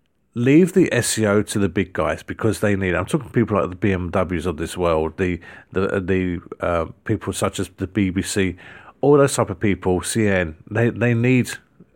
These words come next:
blogging experts out there. So bloggers, uh, sorry, S E Os isn't a dying art. It's very much what I call a restricted art. And you,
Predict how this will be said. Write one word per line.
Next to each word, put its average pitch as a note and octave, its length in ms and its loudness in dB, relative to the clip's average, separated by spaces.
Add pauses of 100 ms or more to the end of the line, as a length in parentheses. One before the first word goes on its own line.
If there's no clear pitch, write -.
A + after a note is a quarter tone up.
(380)
blogging G2 380 0
experts G2 500 -2
out G2+ 300 0
there. E2+ 160 -6 (380)
So A2+ 260 2
bloggers, C#3+ 800 0 (100)
uh, A2 80 2
sorry, F2+ 280 -2 (420)
S B2+ 240 0
E D3 100 6
Os G2+ 320 2 (140)
isn't A2+ 260 0 (100)
a G#2+ 80 -2
dying F#2+ 360 -2 (100)
art. F#2+ 340 0 (320)
It's B2 240 0
very A#2 300 2
much G#2 260 -2
what - 100 -2
I G#2 120 -2
call - 260 0
a A2 80 2
restricted - 720 -2
art. E2+ 340 -4 (560)
And A2 220 0
you, B2 420 4